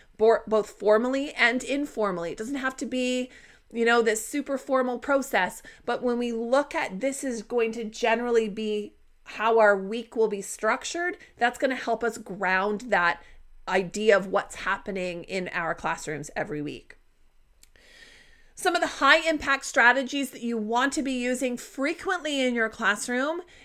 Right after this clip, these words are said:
is direct instruction. In math,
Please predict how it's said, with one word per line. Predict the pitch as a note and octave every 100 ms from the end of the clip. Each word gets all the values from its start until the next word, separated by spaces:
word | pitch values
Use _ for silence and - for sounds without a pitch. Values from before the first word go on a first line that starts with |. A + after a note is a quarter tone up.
| _
is | C4+ B3+ B3 B3 A3+
direct | - B3+ A#3+ C#4+ D4+
instruction. | C#4 - B3+ C#4 - - - - _
In | C#4 E4+ F#4+
math, | D4+ A#3+ C4+ D#4+ -